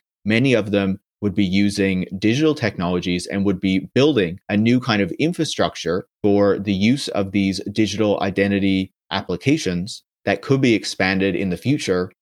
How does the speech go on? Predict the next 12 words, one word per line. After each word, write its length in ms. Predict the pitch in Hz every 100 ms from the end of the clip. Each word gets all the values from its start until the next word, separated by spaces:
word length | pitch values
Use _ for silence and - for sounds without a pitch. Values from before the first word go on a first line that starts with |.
| _
if 160 | 101 104
we 100 | 110
are 80 | 95
not 220 | 104 139
aware 560 | 143 104 95 95 92 -
of 240 | 87 92 -
the 80 | 98
potential 460 | 90 107 113 98
implications 880 | 98 92 92 - 113 - 82 82 - - -
that 160 | 95
they 100 | 95
hold 480 | 92 - 92 85 87